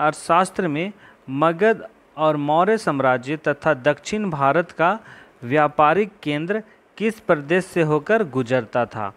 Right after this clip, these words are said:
मगध साम्राज्य, मौर्य साम्राज्य और जो दक्षिण भारत का जो व्यापारिक मार्ग है,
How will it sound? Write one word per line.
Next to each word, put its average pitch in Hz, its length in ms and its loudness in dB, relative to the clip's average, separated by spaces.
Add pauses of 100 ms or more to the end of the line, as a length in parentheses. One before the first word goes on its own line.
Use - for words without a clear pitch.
(760)
मगध 151 420 2
साम्राज्य, 156 680 0
मौर्य 151 380 0
साम्राज्य 156 640 0
और 143 220 0
जो 147 120 -4
दक्षिण 151 560 -2
भारत 147 380 2
का 156 100 -2
जो 143 140 0
व्यापारिक 139 640 0
मार्ग 127 420 0
है, 113 140 -6